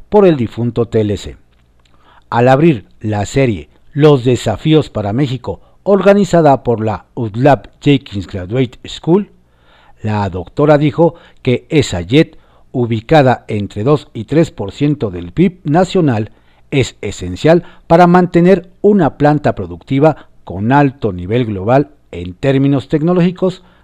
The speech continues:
de desarrollo y como factor de competitividad.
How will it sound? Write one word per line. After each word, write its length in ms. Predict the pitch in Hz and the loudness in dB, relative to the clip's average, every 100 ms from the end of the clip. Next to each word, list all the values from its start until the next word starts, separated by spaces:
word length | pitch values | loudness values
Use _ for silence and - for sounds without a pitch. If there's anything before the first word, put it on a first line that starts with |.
| - | -16
de 160 | 87 107 | -6 2
desarrollo 680 | 202 190 170 180 180 214 - _ _ - | 2 2 0 0 0 -2 -4 _ _ -4
y 180 | 165 | -4
como 340 | 123 - 104 92 | -2 -4 -4 -6
factor 640 | 87 - - 185 180 - - | -12 -8 2 2 2 -8 -6
de 260 | 135 190 | 0 0
competitividad. 1040 | 185 180 180 - 180 180 180 170 147 107 | 0 -2 0 0 -2 -2 -4 -2 0 -2